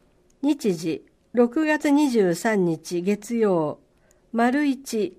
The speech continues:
十時三十分。丸二、十四時。場所、図書館交流プラザホール。定員、各回先着二百人。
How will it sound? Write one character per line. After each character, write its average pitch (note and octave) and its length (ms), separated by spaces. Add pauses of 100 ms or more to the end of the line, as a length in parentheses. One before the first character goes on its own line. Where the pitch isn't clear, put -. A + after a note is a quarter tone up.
十 C4 300
時 F#3 140
三 A3+ 280
十 G#3+ 160 (160)
分。 D#3+ 340 (440)
丸 A#3+ 380
二、 A#3 280 (160)
十 C4 400
四 B3 220
時。 D#3 260 (960)
場 A3+ 160
所、 A#3 380 (400)
図 C4 120
書 D#4 200
館 F3 340 (100)
交 C#4+ 240
流 C#4+ 220
プ C4+ 140
ラ A#3+ 180
ザ A3+ 180
ホ G3 240
ー D#3+ 60
ル。 D#3+ 220 (840)
定 C4+ 300
員、 A3 360 (400)
各 D#4+ 360
回 G3 480
先 C#4 320
着 A#3+ 360
二 A3 160
百 C#4 300
人。 D3+ 320